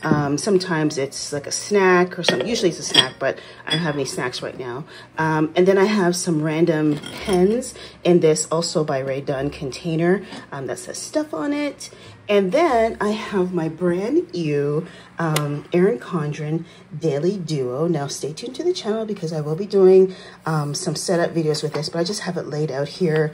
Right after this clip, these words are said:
um, to get me excited about getting to use it. I have my Stanley Cup. I try to drink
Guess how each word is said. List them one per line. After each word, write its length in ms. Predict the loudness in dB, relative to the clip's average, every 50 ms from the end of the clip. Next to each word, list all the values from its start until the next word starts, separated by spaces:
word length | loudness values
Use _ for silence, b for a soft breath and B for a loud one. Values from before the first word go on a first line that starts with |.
| B B B B B B -6
um, 200 | -4 -4 -4 -4
to 80 | 0
get 180 | 0 0 0 0
me 80 | -2 -6
excited 420 | -6 -8 -6 -6 -4 -2 -2 -2
about 340 | -2 -2 -4 -4 -4 -6 -8
getting 260 | -8 -6 -6 -6 -6 -6
to 120 | -8 -10
use 340 | -6 -4 -2 -2 -2 -2 0
it. 240 | -2 -2 -2 -4 -6 -4
I 60 | -2 -4
have 120 | 0 2
my 120 | 2 2
Stanley 400 | 2 0 -2 -4 -2 -2 -2 -2
Cup. 300 | -2 -4 -6 -6 -6 -4 0
I 140 | 2 2 2
try 260 | 2 0 -2 -2 0
to 100 | 0 0
drink 320 | 2 4 4 4 4 2